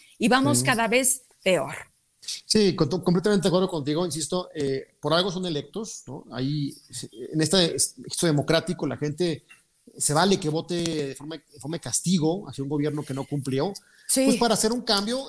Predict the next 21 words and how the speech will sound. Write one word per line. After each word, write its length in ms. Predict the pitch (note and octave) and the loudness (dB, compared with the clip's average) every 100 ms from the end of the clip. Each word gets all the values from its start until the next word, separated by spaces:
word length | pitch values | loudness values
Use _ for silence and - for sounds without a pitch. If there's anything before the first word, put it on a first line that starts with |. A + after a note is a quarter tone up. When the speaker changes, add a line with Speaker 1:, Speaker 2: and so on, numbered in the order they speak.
| - | -12
Speaker 2:
con 160 | D#3+ D3 | -8 -4
la 200 | D3 D3 | -4 -4
expectativa 540 | D3+ - C#3+ - F3+ | -8 -12 -6 -2 -2
de 80 | G#3 | -2
que 120 | - | -6
ese 100 | B2+ F#3+ | -6 -4
gobierno 540 | F3 C3+ C#3+ G#3+ - _ _ | -4 -6 -6 -8 -10 _ _
resuelva 720 | - D3+ C#3+ C#3+ D#3 D3 A3 B3+ | -10 -6 -2 -2 0 0 0 -2
lo 180 | D#3+ | -6
que 120 | - B2 | -10 -12
el 60 | |
anterior 380 | A#2+ C3 C#3+ C#3+ | -12 -8 -8 -4
no 100 | D3+ | -4
hizo, 160 | A3 - | -4 -2
no 80 | D3+ | 0
resuel-, 300 | D#3+ F3 F#3+ | 0 0 -2
no 80 | F3 | -2
resolvió, 280 | F3+ A#3 B3 | -2 -4 -4
no 120 | E3+ | -4
pudo 160 | E3 | -2
resolver. 420 | E3+ G3 A#3+ A#3 | -2 -2 -2 -4